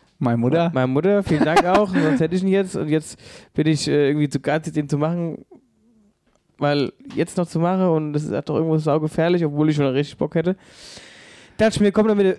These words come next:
Speaker 2: irgendwie ein bisschen rumcruisen kannst, habe ich mir halt so eine fünfzig Kubik Roller gekauft. Hier mit unserem Hausmeister zusammen, denn wir haben das Gleiche. Sech und ich, wir haben uns zusammengeholt.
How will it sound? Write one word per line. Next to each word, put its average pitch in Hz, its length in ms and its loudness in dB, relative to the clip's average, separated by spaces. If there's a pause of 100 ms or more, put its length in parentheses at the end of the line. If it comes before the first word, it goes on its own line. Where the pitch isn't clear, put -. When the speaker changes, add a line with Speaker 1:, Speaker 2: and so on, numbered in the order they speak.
Speaker 2:
irgendwie 277 220 4
ein 233 60 2
bisschen 220 200 4
rumcruisen 208 480 2
kannst, 185 460 -2
habe 165 160 2
ich 160 80 -2
mir 165 100 2
halt 156 160 0
so 160 80 0
eine 156 100 0
fünfzig - 300 -2
Kubik - 460 -6 (680)
Roller 135 160 0
gekauft. 131 420 -2
Hier 254 140 4
mit 247 160 2
unserem 180 300 0
Hausmeister 202 440 0
zusammen, 190 340 0
denn 175 140 2
wir 160 60 2
haben 160 100 0
das 156 100 -8
Gleiche. 180 380 2 (720)
Sech 196 340 -2
und 170 120 -2
ich, 180 180 0
wir 170 80 2
haben 156 100 -2
uns 165 160 -4
zusammengeholt. 196 800 0